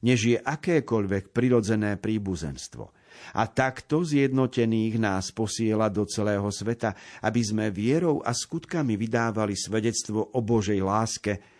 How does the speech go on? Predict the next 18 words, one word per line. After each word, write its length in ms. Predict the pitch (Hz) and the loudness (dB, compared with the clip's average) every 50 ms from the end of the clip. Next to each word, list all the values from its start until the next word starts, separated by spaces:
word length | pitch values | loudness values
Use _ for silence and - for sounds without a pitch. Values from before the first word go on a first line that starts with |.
| _ - - - - | _ -20 -20 -20 -6
pripravujúc 960 | _ 113 131 123 - 147 147 151 156 151 156 151 147 131 120 - - - - | _ 0 0 2 2 0 2 2 2 2 2 2 2 2 0 -2 -4 -4 0
príchod 560 | 127 139 156 165 - - 156 147 139 - - | 0 2 2 0 -2 0 0 0 0 -2 -2
jeho 320 | 107 110 120 120 120 117 | 2 2 4 4 4 2
kráľovstva, 1040 | 117 120 120 123 127 131 120 113 101 87 - - - 73 67 64 - - - - - | 0 -2 -2 -2 -2 0 0 0 -2 -2 -4 -8 -10 -10 -12 -12 -14 -18 -20 -10 -4
a 60 | - 107 | -4 -2
tak 240 | 104 120 120 101 113 | 0 0 0 0 0
už 160 | 113 104 95 | -2 -2 -2
vopred 480 | 101 113 139 143 - 165 170 170 151 | 2 2 0 2 2 0 0 0 2
mali 240 | 156 151 147 143 143 | 2 2 2 4 2
na 160 | 131 127 120 | 2 2 2
ňom 240 | 113 113 107 98 - | 2 2 0 -2 -4
účasť, 720 | - - 113 104 - - 151 151 147 - - - - _ _ _ _ _ _ _ _ _ _ _ _ _ _ | -4 -6 -6 -4 -4 -4 -4 -4 -4 -6 -12 -16 -20 _ _ _ _ _ _ _ _ _ _ _ _ _ _
i 240 | _ - 170 175 - | _ 0 0 0 0
keď 480 | - 170 170 165 170 - - - _ - | 0 0 0 0 -2 -8 -18 -12 _ -2
iba 320 | 180 180 151 143 147 135 | 0 0 2 2 2 2
v 80 | 127 - | 0 -4
tieni 460 | - - 120 117 113 107 107 101 101 | -2 2 4 4 4 4 2 0 0
prítomného 720 | 95 - - 110 113 110 - 117 107 110 110 110 104 104 | -2 0 0 -2 -2 0 0 0 2 2 0 0 0 -2